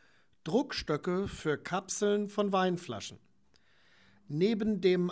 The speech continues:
ansprechenden Etikett mit allen weingesetzlichen Angaben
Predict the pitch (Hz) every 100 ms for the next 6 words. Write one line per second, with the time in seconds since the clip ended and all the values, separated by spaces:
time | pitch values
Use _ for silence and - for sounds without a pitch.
0 | - 185 233 240 165 165 170 170 160 156
1 | 151 - 156 143 - 208 202 - - -
2 | - 139 139 - 160 185 156 139 160 185
3 | 160 151 151 - 151 151 151 196 196 175
4 | 170 180 214